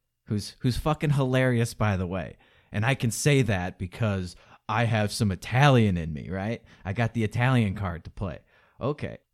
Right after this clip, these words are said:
Uh, I mean, I'll never forget that episode where they have the Italian immigrant guy and he's talking and, and somebody tries to speak Italian to him or something, but he only understands the broken English because his parents were immigrants that sp-, <laughs> that spoke the broken English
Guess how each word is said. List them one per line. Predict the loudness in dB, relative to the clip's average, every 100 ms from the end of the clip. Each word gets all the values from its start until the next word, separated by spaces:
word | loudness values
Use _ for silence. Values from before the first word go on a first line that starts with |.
| -16
Uh, | -8
I | -4 -2
mean, | 0 0
I'll | 0
never | 2 2 0
forget | 0 0 2
that | 2
episode | 0 -2 -4 -2 -2
where | 0 0
they | 0
have | 0 0 -2 -4
the | -4 -2 -4 -6
Italian | -4 0 2 4 4
immigrant | 4 2 0 -4
guy | -4 -4
and | -4 -4
he's | -6
talking | -4 -2 -2 -4 -10 -12 _
and, | -14 -10 -10 -10
and | -8 -8
somebody | -6 -6
tries | -4 -2 -2
to | -2
speak | -4 -4 -4
Italian | -4 -2 -2 0 0 0
to | -2
him | 0 -2
or |
something, | 0 0 0 -2 -2
but | 2
he | 4
only | 4 2
understands | 2 0 -2 0 0 0 -4
the | -6
broken | -4 -2 0 0
English | 0 0 -2 -4
because | -6 -4 -6
his | -6 -4
parents | 0 0 0 -2
were | -2 0
immigrants | 0 0 -2 -4 -4
that | -8 -6
sp-, | -2 0 0
<laughs> | 0
that | -4 -4
spoke | -6 0 0 0
the | -8
broken | -6 -4 -2 -4 -4
English | -4 -6 -8